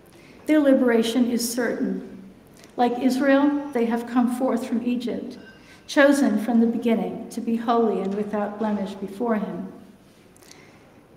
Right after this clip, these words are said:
To our generation, sometimes presumptuous about salvation, Thomas's teaching on the humble fear of divine judgment and the necessity of timely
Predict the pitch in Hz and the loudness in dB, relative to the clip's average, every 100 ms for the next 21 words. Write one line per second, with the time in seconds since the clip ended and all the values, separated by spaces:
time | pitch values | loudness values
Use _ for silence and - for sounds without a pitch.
0 | - - 320 349 339 339 269 240 240 - | -8 0 4 6 6 6 6 4 2 0
1 | 247 233 - 254 226 240 220 214 - 240 | -2 -2 0 2 2 0 -2 -4 -6 -4
2 | 226 294 294 - 202 208 226 202 202 - | 4 6 6 2 -2 -4 -4 -4 -6 -8
3 | 214 202 247 294 - 196 190 190 - - | -6 -2 0 0 -2 -8 -10 -12 -16 -20
4 | - - - 311 349 330 269 - 330 - | -20 -4 4 6 6 2 -2 0 0 2
5 | 277 247 214 214 294 285 277 254 277 269 | 4 4 2 2 2 4 2 2 2 4
6 | 226 196 226 240 226 214 247 240 233 208 | 2 0 -2 0 2 0 0 -2 0 -2
7 | 190 - 220 226 220 220 320 339 262 196 | -4 -2 0 0 0 -2 -2 0 -2 -4
8 | 190 190 - - - 226 - - 254 269 | -4 -6 -14 -14 -10 -8 -6 2 6 8
9 | 277 277 294 285 | 8 6 4 0